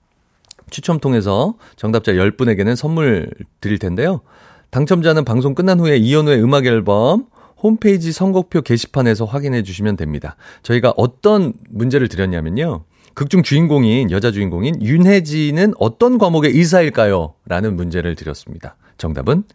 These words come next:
이 번 치과였습니다. 많은 분들 맞춰주셨는데 이분들 가운데 열 분 추첨해서 보내드리도록 하겠습니다. 그래서 홍 반장이 그 윤혜진에게 이름 대신에 "야, 치과, 치과, 일로 와봐, 치과." 이러잖아요. 네,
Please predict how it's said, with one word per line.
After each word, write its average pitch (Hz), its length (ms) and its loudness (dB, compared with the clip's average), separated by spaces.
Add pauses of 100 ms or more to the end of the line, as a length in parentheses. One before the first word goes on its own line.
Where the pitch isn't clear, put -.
(380)
이 85 120 -2
번 120 240 0
치과였습니다. - 800 -6 (340)
많은 92 360 -2
분들 90 180 -2
맞춰주셨는데 78 720 -4
이분들 113 280 0
가운데 85 380 -4
열 85 200 0
분 131 360 -4
추첨해서 101 640 -6 (120)
보내드리도록 80 540 -6
하겠습니다. 117 400 -8 (360)
그래서 139 200 0
홍 214 140 4
반장이 202 540 2 (580)
그 120 240 0
윤혜진에게 170 640 4
이름 165 720 2
대신에 123 400 0
"야, 151 100 2
치과, 226 500 0
치과, 214 460 0
일로 170 180 4
와봐, 151 180 2
치과." 175 420 2
이러잖아요. 85 920 -2 (140)
네, 85 420 -4